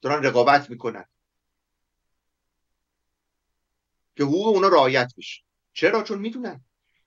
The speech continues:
جوامع حقوق بشری امروزی به دنبال احقاق حقوق کسانی هستن که سالها سرکوب شده.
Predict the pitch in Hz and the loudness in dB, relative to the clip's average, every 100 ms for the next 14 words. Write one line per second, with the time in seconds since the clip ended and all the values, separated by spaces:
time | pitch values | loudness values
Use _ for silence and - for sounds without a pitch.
0 | _ _ - 143 139 147 143 143 131 139 | _ _ 0 2 2 0 -2 -4 -2 -4
1 | 139 131 127 135 139 147 143 135 131 127 | -2 -2 -4 -4 -2 -2 -2 -6 -6 -6
2 | 214 156 139 160 170 127 123 160 151 127 | 0 2 4 4 4 4 4 4 2 0
3 | 147 160 127 170 202 196 175 170 139 143 | -2 -4 -2 0 0 0 0 0 2 2
4 | 127 117 120 - 120 113 | 2 0 -2 -8 -8 -8